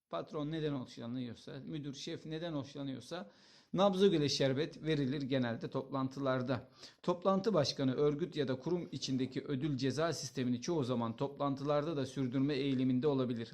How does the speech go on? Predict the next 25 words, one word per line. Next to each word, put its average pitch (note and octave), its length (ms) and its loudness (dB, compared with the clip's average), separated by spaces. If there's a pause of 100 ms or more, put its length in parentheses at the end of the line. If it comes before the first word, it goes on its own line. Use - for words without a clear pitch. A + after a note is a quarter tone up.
Ancak C3 400 0
bu D3+ 120 -4
durumda A#2+ 300 0
en E3+ 240 -2
iyi C3 140 4
sonuca B2+ 380 -2
ulaşıp C3 420 -6
ulaşılamayacağı C3 1040 -2 (100)
bir D3+ 140 -4
soru C#3 480 -2
işaretidir. B2 680 -2 (920)
Bütün A3 280 2
bu F3+ 100 8
insani D3+ 480 0
zaaflarımız C3+ 640 2
gösteriyor B2+ 680 0
ki D#3 180 -4
verimli D3+ 380 2
bir D3 100 2
toplantısı, B2 920 -4 (220)
toplantı C3+ 680 0 (120)
geçirmemiz C3+ 680 0
ve B2+ 80 2
olması C#3 520 2
için D3+ 500 -2